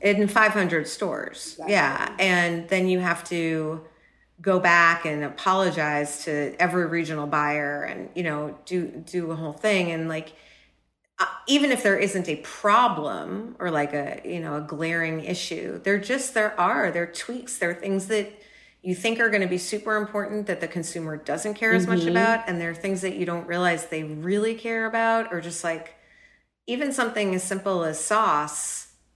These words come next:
Speaker 1: I didn't realize how much we needed to explain what to do with it.
Speaker 2: Mm-hmm. Yeah.
Speaker 1: I never, I was like, "What do you mean? It, you squeeze it, like, on a thing?" Like, I literally am still a little confused as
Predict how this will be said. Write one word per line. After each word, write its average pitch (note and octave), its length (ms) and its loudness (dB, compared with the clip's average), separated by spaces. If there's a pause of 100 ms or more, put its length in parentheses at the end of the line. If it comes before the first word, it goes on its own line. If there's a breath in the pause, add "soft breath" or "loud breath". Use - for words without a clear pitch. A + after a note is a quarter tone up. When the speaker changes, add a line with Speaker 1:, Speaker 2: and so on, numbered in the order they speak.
Speaker 1:
I G3 120 6
didn't B3 180 -2
realize A3 320 2
how - 240 -2
much A3 260 -4
we F#3 100 0
needed F3 280 -2
to - 120 -8
explain F3+ 520 -4
what E3 180 -4
to - 80 -8
do F3 180 -2
with - 180 -4
it. G3 80 -4
Speaker 2:
Mm-hmm. F#3+ 680 4
Yeah. F3 180 6
Speaker 1:
I G3+ 80 8
never, A#3+ 440 6
I G#3+ 80 8
was G#3+ 180 2
like, G#3+ 420 0
"What F#3+ 100 0
do A3+ 60 0
you B3+ 60 0
mean? A3+ 520 -2
It, - 160 -8
you E3 120 -6
squeeze B3 360 -2
it, C#3+ 200 -2
like, E3+ 240 0
on E3 200 0
a F3+ 60 0
thing?" A3+ 520 -2
Like, F#3 260 2
I G3+ 140 6
literally G3+ 960 2 (500)
am G3 120 0
still G4+ 340 2
a G3 80 4
little D#3+ 220 0
confused D#3 580 -6
as D#3 200 -6